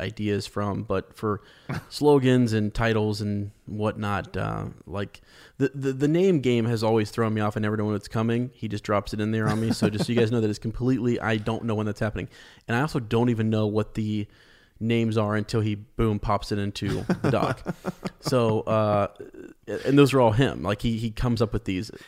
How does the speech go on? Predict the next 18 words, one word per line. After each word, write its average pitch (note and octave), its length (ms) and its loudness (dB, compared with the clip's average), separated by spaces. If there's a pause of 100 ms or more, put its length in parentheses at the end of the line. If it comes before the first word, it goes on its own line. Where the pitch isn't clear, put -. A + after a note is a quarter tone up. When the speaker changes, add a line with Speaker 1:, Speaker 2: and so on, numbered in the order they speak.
(100)
Speaker 2:
And C#3 100 2
Speaker 1:
every C#3 40 2 (100)
Speaker 2:
actu-, G3+ 200 2
Speaker 1:
week. - 160 -10
Speaker 2:
should - 120 -4
we C#3 100 0
share C#3+ 220 0
that C3 160 2
there A#2 160 0
is A2 380 -2
an G2+ 160 -6
actual, F#2 720 -4
we're A2+ 60 -4
not B2 80 0
gonna G#2 120 -2
share E2+ 260 -4
the D#2+ 280 -8
reason. D#2 440 -8